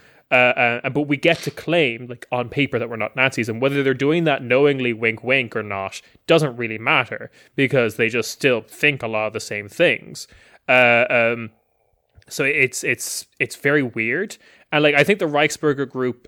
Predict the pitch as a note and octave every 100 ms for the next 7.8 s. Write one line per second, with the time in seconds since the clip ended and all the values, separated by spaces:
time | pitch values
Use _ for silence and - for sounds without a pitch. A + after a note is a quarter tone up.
0 | - C#3 D#3+ C#3 B2 A#2+ A2 A2 - -
1 | A#2+ B2 A2 - _ _ _ - - D#3+
2 | F3 F#3+ D#3+ C3+ A#2 - - A2 G#2 -
3 | C3+ D#3 D#3 D#3+ F3+ F#3+ D#3+ C#3 C3+ A#2
4 | C#3 B2 C3+ A#2+ A2+ A2 _ _ _ _
5 | _ - B2 A2+ A2+ - A#2 G2+ - -
6 | _ - B2+ C#3+ F3+ F3 D3+ B2+ B2 B2+
7 | A#2+ - A2+ B2 A#2 A2 - -